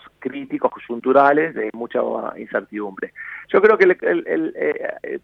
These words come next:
tendríamos que empezar a pensar en, en, en un esquema alternativo. Obviamente el problema, el problema radica en que en, en cualquier, eh, no cualquier, pero digamos, eh, la mayoría de las opciones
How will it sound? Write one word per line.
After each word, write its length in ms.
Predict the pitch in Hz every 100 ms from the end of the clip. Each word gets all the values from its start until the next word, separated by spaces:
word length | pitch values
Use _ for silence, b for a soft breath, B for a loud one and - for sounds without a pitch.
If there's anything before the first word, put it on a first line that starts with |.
| -
tendríamos 380 | 135 160 170
que 60 | 147
empezar 240 | 131 131 156
a 80 | 151
pensar 440 | 143 135 156 170
en, 180 | 131 120 -
en, 180 | 117 110
en 180 | 120 113 -
un 120 | 139
esquema 520 | 135 - 127 127 113 104 b b _
alternativo. 840 | - 117 113 110 - 113 104 101 - B B
Obviamente 580 | - 165 175 185 196 196
el 80 | 139
problema, 880 | - 131 139 156 151 139 135 123 123 -
el 140 | -
problema 400 | - 123 143 147
radica 420 | 113 117 143 139
en 100 | 123
que 220 | - 104 95
en, 240 | 120 117 110 -
en 240 | 110 110 - _
cualquier, 600 | 110 110 - 143 143 131 - _
eh, 320 | - 113 110 110 104 104 - - B B
no 100 | -
cualquier, 360 | 180 175 165 139
pero 140 | 117
digamos, 280 | 120 123 117 - _ - -
eh, 420 | - 123 117 110 b b b b
la 140 | - 123
mayoría 380 | 117 - 131 160
de 60 |
las 160 | 147 -
opciones 480 | - - 165 175